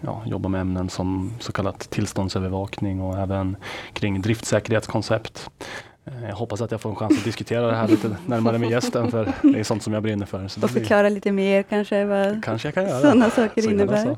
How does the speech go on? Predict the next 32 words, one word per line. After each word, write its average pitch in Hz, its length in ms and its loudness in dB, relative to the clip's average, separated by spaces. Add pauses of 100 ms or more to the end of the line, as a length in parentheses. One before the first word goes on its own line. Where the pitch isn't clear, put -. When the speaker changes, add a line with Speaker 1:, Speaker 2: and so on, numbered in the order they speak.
Speaker 1:
Ja. 131 160 -2
Speaker 2:
Ja. 220 280 2 (460)
Ja. 220 240 -4
Och 208 120 -4
du 247 180 4
då, 226 120 4
Linnea? 185 380 0 (540)
Speaker 3:
Eh, 208 100 4 (600)
jag 254 240 6
jobbar 262 360 6
som 214 500 2
H 196 220 0
R 180 100 2
business 180 420 -2
partner 277 400 4 (200)
på 180 200 -2
Speaker 2:
Mm. 175 80 4
Speaker 3:
S 196 120 -4
C 208 120 0
Underhåll, 214 380 2 (140)
så - 160 -4
jag 190 80 4
Speaker 2:
Mm. 190 120 2
Speaker 3:
är 196 60 2
också, - 320 -4
mm, 202 840 -2
insatt - 500 4
i 226 40 6
den 226 140 6
här 220 200 4 (100)
underhållsverksamheten. 190 1300 0 (600)
Eh, 185 380 6